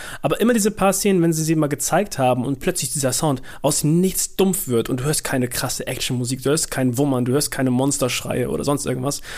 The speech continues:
sondern pure Stille, damit hätte man deutlich mehr meiner Meinung nach spielen können. Und das sehe ich halt auch im Intro. Pure Stille,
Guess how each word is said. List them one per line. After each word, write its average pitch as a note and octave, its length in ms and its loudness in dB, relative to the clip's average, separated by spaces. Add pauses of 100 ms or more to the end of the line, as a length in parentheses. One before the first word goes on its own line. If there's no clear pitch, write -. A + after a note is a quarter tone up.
(140)
sondern C3+ 280 0
pure F3+ 340 2
Stille, D#3+ 480 2 (400)
damit C#3 220 0
hätte D#3+ 160 0
man C3+ 260 2 (300)
deutlich C3+ 400 2
mehr B2 400 -2 (220)
meiner B2+ 160 2
Meinung A#2 260 0
nach A2+ 40 -6
spielen B2+ 220 -4
können. A2 180 -8
Und B2 340 -6
das - 340 0 (120)
sehe C#3 140 0
ich C3 100 0
halt C3+ 100 0
auch A#2+ 220 -2 (120)
im B2+ 120 0
Intro. B2 380 -4 (140)
Pure A#3+ 200 2
Stille, A#3 420 4